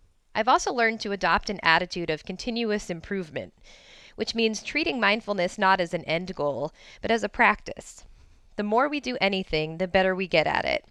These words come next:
And mindfulness is no different. It's a lifelong skill to cultivate and improve. It's not a fact that we can learn in just one sitting.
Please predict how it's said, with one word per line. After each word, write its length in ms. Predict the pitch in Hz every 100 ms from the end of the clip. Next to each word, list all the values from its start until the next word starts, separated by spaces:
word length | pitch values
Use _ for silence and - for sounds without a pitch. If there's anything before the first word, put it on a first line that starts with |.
| _ - - - -
And 160 | 190
mindfulness 520 | 185 240 - 262 254
is 120 | 190 180
no 300 | 175 175 180
different. 480 | 143 - - - - - - _ _
It's 140 | 214 233
a 80 | 214
lifelong 500 | 208 240 262 254 254
skill 440 | - 185 175 165
to 120 | -
cultivate 580 | - 196 - 185 185 175
and 100 | 180
improve. 640 | 170 170 175 135 85 185 - - - - -
It's 160 | 196 214
not 160 | 214
a 60 | 226
fact 440 | - 214 175 -
that 80 | -
we 140 | 165 170
can 180 | 170
learn 240 | 175 151 151
in 100 | 165
just 300 | 160 160 -
one 220 | 147 151
sitting. 460 | - - - -